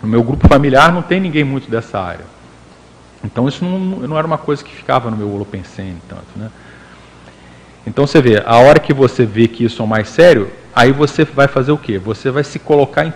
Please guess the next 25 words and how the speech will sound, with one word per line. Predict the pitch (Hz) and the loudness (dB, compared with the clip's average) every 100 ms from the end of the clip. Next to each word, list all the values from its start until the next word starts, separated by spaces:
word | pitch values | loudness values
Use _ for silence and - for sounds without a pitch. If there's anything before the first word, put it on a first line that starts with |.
| - | -8
tudo | 233 | -8
quanto | - 214 185 | -4 -2 0
é | |
contexto | - 165 143 156 165 - | -2 -4 -4 -2 -2 -4
pra | 180 | -8
poder | - 175 | -6 -8
fazer | 175 185 175 | -6 -8 -8
assistência. | 175 - 135 120 - - - | -10 -10 -10 -10 -16 -20 -8
Principalmente | - 226 220 175 185 240 | -4 -2 0 -2 -4 -4
no | |
voluntariado, | 196 220 226 226 214 151 131 131 | -2 -2 -2 -4 0 0 0 -6
né? | 131 | -8
Por | - - | -8 -2
quê? | 127 92 - - - - - - | -2 -4 -12 -20 -20 -20 -18 -8
O | |
voluntariado | 143 196 190 151 131 117 160 147 | -2 0 2 4 4 4 4 2
tem | - 160 | -4 -6
um | |
negócio | 160 131 123 120 | -2 0 0 0
da | 117 | -2
assistência | 113 - - 156 190 - | -6 -10 -10 -6 -4 -2
junto | 120 117 214 | -2 -2 -6
com | - 214 | -4 -4
os | 190 | -2
amparadores. | 185 185 196 147 143 170 | 0 0 0 0 -2 -4